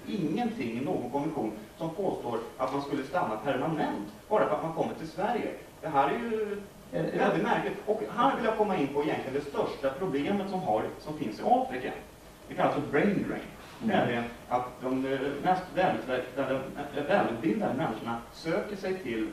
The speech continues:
Speaker 1: västvärlden. Och det här är ett enormt problem, för man kan inte bygga upp länderna.
Speaker 2: Men Jimmy, det är ju faktiskt så att de flesta som idag kommer är ju så som riskerar dödsstraff,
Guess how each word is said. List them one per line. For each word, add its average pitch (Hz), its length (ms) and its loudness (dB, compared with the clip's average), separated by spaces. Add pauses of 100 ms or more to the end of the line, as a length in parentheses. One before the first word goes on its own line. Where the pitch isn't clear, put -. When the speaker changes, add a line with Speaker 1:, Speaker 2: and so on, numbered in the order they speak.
Speaker 1:
västvärlden. - 720 0 (340)
Och - 80 -2
det 165 60 2
här - 60 4
är - 60 2
ett 254 140 0
enormt 262 300 2
problem, - 260 -2
för - 60 -6
man 165 100 -2
kan 214 120 -4
inte 139 220 -4
bygga 196 160 0
upp - 220 0
länderna. 185 460 0 (840)
Speaker 2:
Men 262 140 0 (100)
Jimmy, 101 400 -2 (180)
det 135 80 -2
är 131 40 2
ju 135 200 2
faktiskt - 360 -10
så 117 60 -6
att - 220 -6 (140)
de 127 140 -6
flesta - 320 -8
som 127 200 -4
idag 151 280 -2 (100)
kommer 110 260 -6 (260)
är - 40 -4
ju 120 60 -4
så 110 160 -8
som 110 180 -8
riskerar 110 400 -2
dödsstraff, 117 440 -4